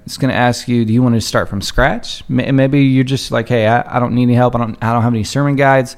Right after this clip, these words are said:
I don't actually use an outline every week. I just kinda, like, sit down and I start writing." That's, that's great.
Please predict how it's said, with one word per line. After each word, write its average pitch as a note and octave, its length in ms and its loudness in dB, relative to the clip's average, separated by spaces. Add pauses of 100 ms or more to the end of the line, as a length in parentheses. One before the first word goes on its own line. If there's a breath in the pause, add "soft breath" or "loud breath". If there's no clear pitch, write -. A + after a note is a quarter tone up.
(280 loud breath)
I - 60 -2
don't A#2+ 160 2
actually A#2+ 280 -2
use A#2 220 0
an A2 80 0
outline A#2+ 360 2
every A#2+ 200 0
week. A#2+ 220 0
I A2 40 0
just A2 240 -4
kinda, A2 200 -2
like, G#2 220 -6
sit - 260 -4
down A#2+ 440 0 (280 loud breath)
and G#2+ 320 -2
I G#2+ 80 -2
start A2 320 -2
writing." A2+ 400 0
That's, A2+ 260 -2
that's A2+ 260 -2
great. F#2+ 380 -2